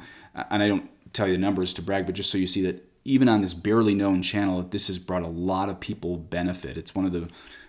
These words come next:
um, really great things I made. And it wasn't 'cause I made it, it's because of Mel Gibson's movie and because Saint Francis de Sales' words are brought into,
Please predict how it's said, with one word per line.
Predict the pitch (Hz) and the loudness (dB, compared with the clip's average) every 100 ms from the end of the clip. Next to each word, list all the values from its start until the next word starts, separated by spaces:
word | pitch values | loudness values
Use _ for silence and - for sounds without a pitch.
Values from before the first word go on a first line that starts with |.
| _ | _
um, | 87 85 82 80 - | -4 -2 -2 -6 -10
really | 92 - 78 98 113 147 113 | -10 -10 -10 0 4 6 4
great | 90 95 95 | 4 0 2
things | 98 92 | 0 2
I | |
made. | 95 117 | 0 2
And | 90 | 2
it | |
wasn't | 98 104 95 | 0 0 -2
'cause | 85 | 0
I | 98 | 4
made | 113 90 | 4 2
it, | |
it's | 90 | -4
because | - 90 95 90 | -8 -6 -4 -4
of | 87 82 | -6 -10
Mel | 101 98 110 | -2 2 2
Gibson's | 92 90 90 | 2 -2 0
movie | 101 101 92 | 0 2 2
and | 87 87 | 0 -2
because | 87 - 87 | -6 -4 -2
Saint | - 90 | 0 0
Francis | 95 90 87 | 0 -2 -4
de | - | -6
Sales' | - 92 82 | -4 -4 -4
words | 85 98 90 85 - - - - | -4 -2 -2 -4 -8 -12 -20 -10
are | 90 87 | -6 -2
brought | 90 92 87 - - | -2 0 -2 -6 -4
into, | 107 101 104 - 104 90 87 85 85 | 0 2 0 -2 0 0 2 -2 -6